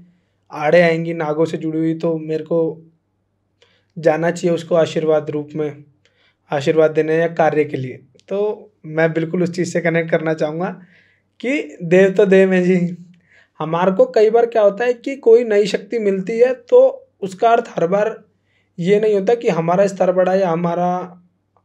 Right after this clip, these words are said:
हमारी इच्छा थी। कई बार वो क्या होता है कि ईष्ट की जो कृपा होती है वो इतनी होती है साधक पे कि उनको पता होता है कि आगे जाके दो महीने, महीने बर्बाद,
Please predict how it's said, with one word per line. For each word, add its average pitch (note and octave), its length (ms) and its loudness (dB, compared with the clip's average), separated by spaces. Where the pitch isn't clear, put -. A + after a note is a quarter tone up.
हमारी F#3+ 260 2
इच्छा F#3+ 300 -4
थी। F3 160 -8
कई G3 220 0
बार A3+ 200 4
वो A#3 120 4
क्या A3+ 160 0
होता F3+ 260 0
है A3 80 0
कि C4+ 360 -10
ईष्ट G#3+ 340 -10
की B3 120 -8
जो A#3 140 4
कृपा F#3+ 280 -2
होती D#3 300 0
है E3+ 260 -10
वो A#3 240 -2
इतनी A3+ 260 -6
होती F#3 240 0
है D#3+ 80 2
साधक D3 340 -2
पे G#3+ 100 0
कि B3+ 220 -8
उनको F#3+ 300 2
पता G3 260 0
होता F3 220 2
है G3+ 80 2
कि G3+ 140 -10
आगे F3+ 440 2
जाके E3+ 380 0
दो F#3 160 2
महीने, D#3+ 380 -4
महीने D#3 360 -6
बर्बाद, D#3 540 -6